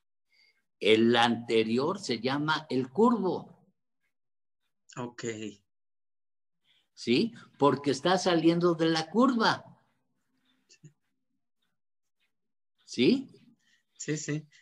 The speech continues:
Speaker 2: Algo,
Speaker 1: Y
Speaker 2: algo
Speaker 1: lo
Speaker 2: similar hizo también en el Valle de México, donde pintó donde estaba una familia y volvió a pintar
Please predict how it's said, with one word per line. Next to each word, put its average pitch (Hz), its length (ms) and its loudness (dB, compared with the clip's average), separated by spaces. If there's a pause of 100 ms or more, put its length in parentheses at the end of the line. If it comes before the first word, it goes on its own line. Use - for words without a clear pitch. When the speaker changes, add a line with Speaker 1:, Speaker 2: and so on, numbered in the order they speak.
(420)
Speaker 2:
Algo, 202 220 6
Speaker 1:
Y 277 80 8
Speaker 2:
algo 175 120 8
Speaker 1:
lo 143 60 8
Speaker 2:
similar 196 460 4
hizo 214 220 0
también 180 320 2
en 208 100 -2
el 143 140 0
Valle 151 200 0
de 156 120 -2
México, 143 580 -6
donde 123 540 -4 (240)
pintó 170 720 0 (100)
donde 139 220 -6
estaba 170 180 -4
una 180 120 -2
familia 156 720 -2
y 147 100 0
volvió 143 300 2
a 208 80 -6
pintar 202 640 0